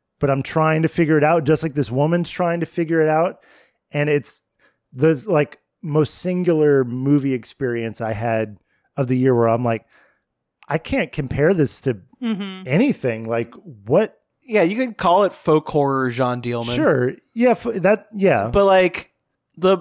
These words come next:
Speaker 3: movie gives you incomplete data. Like, there's not enough information to fully explain the narrative of it, which is great. Like, it's an experimental work. And like you said earlier, like, the year really started off with a bang with Skinamarink, with that, like, slow horror experimentation.
Speaker 1: Yeah.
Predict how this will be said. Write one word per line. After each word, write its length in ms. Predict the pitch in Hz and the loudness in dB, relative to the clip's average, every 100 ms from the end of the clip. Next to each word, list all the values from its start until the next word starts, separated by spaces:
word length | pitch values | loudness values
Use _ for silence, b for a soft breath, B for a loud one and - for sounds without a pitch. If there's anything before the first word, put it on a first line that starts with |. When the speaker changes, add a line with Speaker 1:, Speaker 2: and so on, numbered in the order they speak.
| - | 0
Speaker 3:
movie 240 | 185 226 214 | 0 0 2
gives 240 | 202 170 | 0 0
you 60 | 185 | 0
incomplete 560 | 175 180 - 165 147 | 0 0 0 0 0
data. 380 | 143 143 113 95 | 2 0 0 -4
Like, 140 | 117 131 | -6 -2
there's 140 | 156 | 0
not 180 | 185 202 | 2 2
enough 300 | 175 170 - _ b b b - | 2 0 -4 _ b b b -2
information 680 | 180 165 170 143 143 180 165 | -2 0 0 2 2 0 -2
to 100 | 147 | -4
fully 680 | - 151 143 139 139 127 127 | -2 0 2 2 2 0 -2
explain 480 | 127 - - 127 127 | -6 -8 -8 -6 -6
the 80 | 120 | -6
narrative 520 | 107 120 156 185 196 | -6 -4 -2 0 0
of 160 | 196 | 2
it, 240 | 208 214 - b b b b | 2 0 -2 b b b b
which 200 | 151 156 | -2 0
is 120 | 185 | 0
great. 280 | 156 214 135 | 2 2 4
Like, 120 | 135 | 0
it's 100 | 135 | 0
an 80 | 156 | 0
experimental 600 | 151 - 139 147 156 147 | 0 0 0 2 2 2
work. 420 | 123 110 127 - - _ _ _ - | 0 -2 -6 -12 -20 _ _ _ -2
And 120 | 156 | 0
like 280 | 160 156 - | 2 0 -6
you 100 | 165 | -2
said 160 | 180 | 0
earlier, 380 | 147 151 147 135 | 2 2 4 2
like, 160 | 131 127 | 0 -2
the 80 | 131 | -2
year 180 | 151 | 0
really 220 | 156 165 139 | 2 0 0
started 280 | - 143 | -2 0
off 160 | 131 131 | 0 0
with 120 | 127 | -2
a 40 | 120 | -4
bang 300 | 117 120 127 | -4 -6 -6
with 100 | 107 | -8
Skinamarink, 640 | - 127 127 113 104 101 - | -8 -8 -6 -8 -10 -10 -12
with 120 | 110 | -8
that, 140 | 110 | -8
like, 120 | 107 110 | -8 -8
slow 460 | - 131 127 123 | -8 -4 -2 -2
horror 480 | 117 117 120 120 113 | -4 -6 -4 -4 -6
experimentation. 880 | 113 - 117 107 151 147 156 143 143 | -8 -8 -8 -8 -6 -6 -6 -8 -6
Speaker 1:
Yeah. 340 | 127 131 98 | -2 0 0